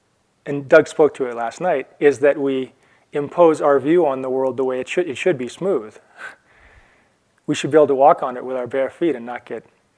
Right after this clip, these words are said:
our toes stubbed, our foot pricked. But that's not the way the world is. That's not the way relationships are.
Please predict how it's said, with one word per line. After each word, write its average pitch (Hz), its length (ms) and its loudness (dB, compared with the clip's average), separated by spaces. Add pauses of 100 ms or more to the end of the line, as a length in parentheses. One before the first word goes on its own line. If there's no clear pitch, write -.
(180)
our - 120 -16
toes 175 280 0
stubbed, 107 380 -16 (760)
our 113 100 -16
foot 170 280 0
pricked. - 360 -18 (2000)
But 131 100 -12
that's 135 180 -6
not 127 140 -10
the 120 80 -12
way 113 120 -12
the 110 100 -18
world 107 240 -14
is. 123 320 -8 (1300)
That's - 240 -12
not 113 120 -16
the 117 80 -16
way 113 100 -14
relationships 123 680 -6
are. - 220 -18